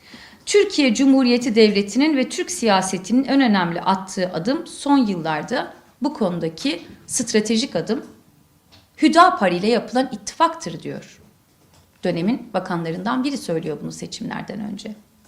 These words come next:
Ve aynı açıklamada sonuçlarının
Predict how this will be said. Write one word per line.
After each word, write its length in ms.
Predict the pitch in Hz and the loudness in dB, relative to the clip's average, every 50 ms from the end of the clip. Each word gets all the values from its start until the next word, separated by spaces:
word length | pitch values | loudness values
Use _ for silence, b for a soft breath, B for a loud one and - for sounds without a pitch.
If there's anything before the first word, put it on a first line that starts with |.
| _ B B B B B B B B B B B - | _ B B B B B B B B B B B 6
Ve 80 | 208 240 233 - - - - | 6 6 6 4 -2 4 8
aynı 380 | 269 302 427 523 571 539 508 311 | 10 10 12 10 8 8 6 6
açıklamada 840 | 233 220 - - 220 - 190 185 185 175 160 160 202 277 381 494 - | 6 4 2 0 -2 -2 0 0 0 0 2 4 4 4 4 2 -4
sonuçlarının 760 | - - 254 247 254 247 - - 277 285 285 294 359 427 | -2 2 2 4 4 2 2 2 2 4 4 4 4 2